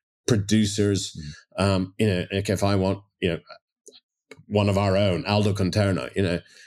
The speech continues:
Speaker 1: if there's one vineyard I'm gonna want from, from Conterno, you know, Romirasco's more expensive.
Speaker 2: Mm.
Speaker 1: Cicala Colonello, the same price, but I've al-, loved Cicala. For me, it's classic,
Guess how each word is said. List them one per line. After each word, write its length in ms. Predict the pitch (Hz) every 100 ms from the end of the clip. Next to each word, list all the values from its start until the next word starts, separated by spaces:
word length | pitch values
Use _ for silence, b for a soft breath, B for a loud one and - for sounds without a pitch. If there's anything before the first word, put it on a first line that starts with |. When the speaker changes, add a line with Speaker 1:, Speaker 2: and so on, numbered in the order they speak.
| -
Speaker 1:
if 80 | 104
there's 140 | 110
one 440 | 110 110 127 123 117
vineyard 460 | 117 113 107 95
I'm 100 | 98
gonna 180 | 98 98
want 240 | 98 95
from, 320 | - 90 87 -
from 160 | - 76
Conterno, 680 | 98 87 110 101 85 71 80 B B B
you 80 | 113
know, 160 | 90 78
Romirasco's 1200 | 120 120 120 139 - - 113 107 92 - - - _ _ -
more 560 | 113 120 113 107 104 -
expensive. 720 | 104 - 135 131 - 135 131 b b b _ -
Speaker 2:
Mm. 120 | 67 - _ _ _ _ -
Speaker 1:
Cicala 440 | - 107 143 117
Colonello, 480 | 110 123 107 110 110
the 60 | 101
same 240 | 110 107
price, 360 | 98 107 113 107 -
but 120 | 107
I've 200 | 101 104
al-, 280 | 101 101 101
loved 500 | 101 107 98 82 82
Cicala. 460 | - 85 85 71 -
For 80 |
me, 160 | 80 92
it's 180 | 85 -
classic, 600 | - - 104 92 - 87